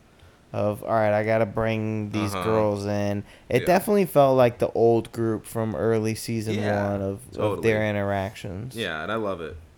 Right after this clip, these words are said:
Speaker 2: Honestly, I, I love each of them in their classic role.
Speaker 1: Yeah, yeah.
Speaker 2: Um, and she's like, you know, they're basically like, "Well, do you think you should tell your dad?" And she's like, "Well, you know, either way," she's like, "I am.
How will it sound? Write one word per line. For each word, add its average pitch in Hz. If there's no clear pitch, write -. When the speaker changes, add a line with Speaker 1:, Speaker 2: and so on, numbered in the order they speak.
Speaker 2:
Honestly, 98
I, 87
I -
love 92
each 95
of 92
them 80
in 78
their 73
classic -
role. 73
Speaker 1:
Yeah, 120
yeah. 120
Speaker 2:
Um, 90
and 107
she's 101
like, 87
you 92
know, 76
they're 87
basically 92
like, 78
"Well, 78
do 76
you 82
think 120
you 185
should -
tell 196
your 190
dad?" 190
And 170
she's -
like, 95
"Well, 104
you 92
know, 78
either 104
way," 92
she's 92
like, 92
"I 82
am. -